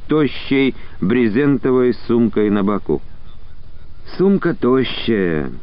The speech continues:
Да много ли надо места, чтобы уместиться там ее жизни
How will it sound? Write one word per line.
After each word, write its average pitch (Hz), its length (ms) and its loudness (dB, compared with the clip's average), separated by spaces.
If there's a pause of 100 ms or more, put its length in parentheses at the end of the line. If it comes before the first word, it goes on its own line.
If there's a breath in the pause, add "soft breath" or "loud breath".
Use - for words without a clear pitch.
(440)
Да 117 200 0
много 185 440 4
ли 170 160 4
надо 160 380 2
места, 147 560 2
чтобы 117 400 2
уместиться 117 840 0
там 123 300 0
ее 101 460 4
жизни 110 880 2